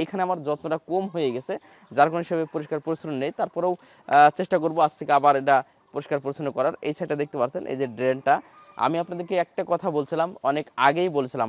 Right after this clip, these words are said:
আর এটাই অনেকে অনেক রকম কথা বলছিল, যে আপনি যখন দশটা গাছ লাগাবেন, তখন দশটা গাছ প্রথম প্রথম আপনার যত্ন নিতে মন চাইবে, এরপরে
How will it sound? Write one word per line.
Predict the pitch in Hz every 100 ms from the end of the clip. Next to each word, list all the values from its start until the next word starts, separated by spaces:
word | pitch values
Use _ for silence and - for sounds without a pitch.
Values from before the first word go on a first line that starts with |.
| 120
আর | 123 127
এটাই | 151 185 175
অনেকে | 147 156 147
অনেক | 147
রকম | 151 139
কথা | 139 151 127
বলছিল, | 123 180 - _ _ _ 120
যে | 131 165
আপনি | 190 208
যখন | 214 226 160 165
দশটা | 180 - 202 170
গাছ | 151 156 147
লাগাবেন, | 131 151 131 - _ _ _ 151
তখন | 165 180 151
দশটা | 165 - 185
গাছ | 190 -
প্রথম | 185 233 214
প্রথম | 220 214
আপনার | 208 190
যত্ন | 147 170 180 185
নিতে | 180 180 151
মন | 160 165 143
চাইবে, | 113 95 - _ _ _ _ -
এরপরে | 208 - 160 143